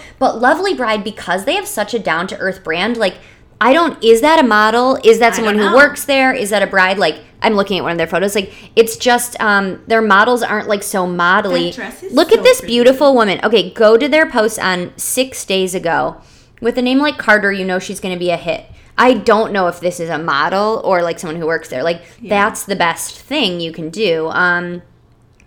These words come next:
Speaker 1: they're just killing it in social.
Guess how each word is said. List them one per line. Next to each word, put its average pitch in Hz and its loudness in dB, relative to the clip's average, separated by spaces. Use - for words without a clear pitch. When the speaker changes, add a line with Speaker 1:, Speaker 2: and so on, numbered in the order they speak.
Speaker 1:
they're 240 6
just 254 -4
killing 196 -2
it 180 -2
in 175 -6
social. 165 -6